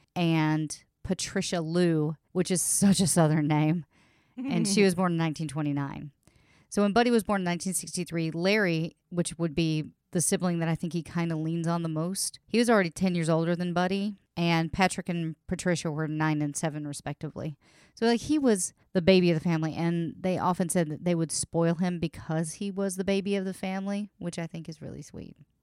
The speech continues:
Speaker 2: Well, that's common. <laughs>
Speaker 1: I think I was spoiled, and I'm the baby.
Speaker 2: My sister thinks I was spoiled, and I'm the baby.
Speaker 1: <laughs>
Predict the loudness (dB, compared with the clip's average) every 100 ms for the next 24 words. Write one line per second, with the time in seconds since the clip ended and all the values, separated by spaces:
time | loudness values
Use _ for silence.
0 | -10 -8 -8 _ _ _ -10 -10 -8 -12
1 | -8 -8 -10 _ _ -2 -2 -8 _ -8
2 | -8 -10 _ _ _ _ _ -8 -6 -4
3 | 0 2 2 0 -4 -2 0 0 -2 -6
4 | -2 0 0 0 0 0 -2 -4 -10 _
5 | 0 2 4 2 4 2 0 -2 -2 -2
6 | -4 -6 -4 -4 -6 -10 -20 _ -10 -8
7 | -8 -8 -6 -6 -6 -6 -2 -2 -2 -2
8 | -2 -4